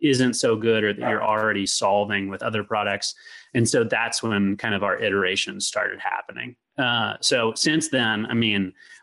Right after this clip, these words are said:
we are extremely close to our users. Um, we have so many channels of communication that we just try to open up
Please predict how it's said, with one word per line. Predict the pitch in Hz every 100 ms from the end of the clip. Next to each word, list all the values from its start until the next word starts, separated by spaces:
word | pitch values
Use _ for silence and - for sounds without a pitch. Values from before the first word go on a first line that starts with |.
| -
we | 113
are | 98
extremely | - - - 117 117 107 95
close | - 98 90 -
to | 101
our | 87
users. | 87 87 82 - - - - _
Um, | 117 104 95 92 87 - _ _ _ -
we | 139
have | 113
so | - 139 123
many | 135 131
channels | 120 - 117 110 101
of | 110 -
communication | 110 110 101 101 107 101 110 98
that | -
we | 98
just | 98 - -
try | - 107
to | 101 104
open | 113 104 104
up | 101 92